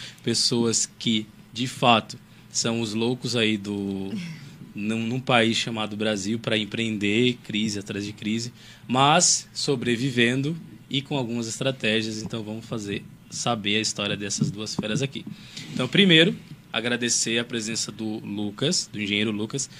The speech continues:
e da engenheira Ketri, parceiros aí, e através de um network, que é algo muito importante, algumas parcerias, a gente acabou entre, é, uma reunião, foi pra uma outra, foi pra uma outra, e agora acabou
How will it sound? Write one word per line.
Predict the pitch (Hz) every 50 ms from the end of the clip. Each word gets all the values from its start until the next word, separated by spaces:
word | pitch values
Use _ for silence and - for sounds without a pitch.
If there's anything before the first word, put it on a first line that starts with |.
| - - - -
e | 98 95
da | 98 98
engenheira | 101 98 98 98 98 98 107 107
Ketri, | - - 107 101 104 104 - -
parceiros | - - 117 110 107 - - - 107 110 110 117 104 110
aí, | 107 104 104 107 113 113 113 - - - - - - -
e | - 107 110
através | 113 113 117 117 107 107 113 117 120 117 117
de | 120
um | 120 117
network, | 117 120 117 - - 113 113 117 120 127 127 - - -
que | - 127
é | 113
algo | 113 113 107 113
muito | 113 117 131 135 131 143
importante, | 135 131 120 - 123 113 - - - 117 117 131 147 156 156 - 160 139 131 - -
algumas | 107 104 107 120 120 -
parcerias, | - 113 110 - - - 123 110 113 117 131 135 139 - - - - -
a | 110 107
gente | 110 117 113 117
acabou | 110 - 117 113 113 113 117 120 113 117 - - - - - -
entre, | - 110 120 117 - 120 120 120 117 113 110 107 107 - - -
é, | 113 104 98 98 98 98 -
uma | 113 117 110
reunião, | 104 117 113 113 113 117 135 160 170 175 156
foi | - - 135 123
pra | - - 120
uma | 120 113 110
outra, | 110 135 156 165 165 156 131
foi | - - 123 117
pra | - 127
uma | 120 117
outra, | 113 127 147 156 156 151 139
e | 131
agora | 123 113 120 123 135
acabou | 135 - 143 127 110 110 117 123